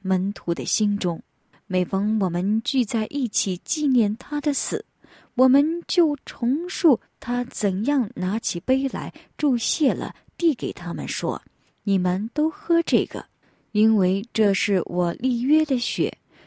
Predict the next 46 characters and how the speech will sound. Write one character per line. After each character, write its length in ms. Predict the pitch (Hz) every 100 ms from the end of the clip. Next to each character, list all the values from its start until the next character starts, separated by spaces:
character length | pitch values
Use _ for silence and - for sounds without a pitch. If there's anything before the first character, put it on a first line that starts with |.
| _
为 200 | 208 226 247
多 280 | 339 349
人 260 | 302 208 240
流 240 | 190 180
出 200 | 254 -
来， 260 | 175 - 202 _ _ _
是 240 | - 262
罪 240 | 247 349 285
得 160 | 190
赦。 360 | 220 - - 262 - _ _ _ _ _
但 220 | 202 196
我 280 | 185 175 175 _ -
告 260 | 311 269
诉 240 | 202 - 185
你 160 | 160
们， 200 | 80 - - _ _ - _ -
从 260 | - 190
今 240 | 208 233 214
以 100 | 139
后， 300 | - 170 - _ _
我 160 | - 214
不 240 | - 214
再 260 | 254 320 233
喝 280 | - 285 277
这 120 | 196
葡 200 | - 190
萄 220 | 226 247
汁， 280 | - 285 285 _ _ - - _
直 140 | - 190
到 280 | 214 196 - -
我 280 | 226 214 226
在 320 | - 294 254
我 180 | 220 220
父 260 | - 330 311
的 160 | 214
国 300 | - - 233
里 220 | 277 220 - _
同 340 | - 208 240 254
你 140 | 175
们 260 | 170 185 -
喝 280 | - 233 240
新 460 | - - 320 320
的 140 | 247 180
那 240 | 170 165
日 180 | 170 151
子。” 220 | - -